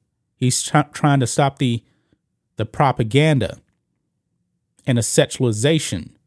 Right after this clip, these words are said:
of children in Black history. So that brings us, uh, to Alyssa Farrell Griffin here, who was on The View.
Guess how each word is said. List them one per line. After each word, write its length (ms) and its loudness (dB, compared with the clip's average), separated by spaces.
of 140 -4
children 600 0
in 140 0
Black 260 -2
history. 480 -6
So 320 2
that 180 4
brings 260 2
us, 240 4
uh, 300 2
to 400 0
Alyssa 420 0
Farrell 260 0
Griffin 380 2
here, 360 0
who 60 4
was 140 6
on 120 6
The 60 2
View. 360 0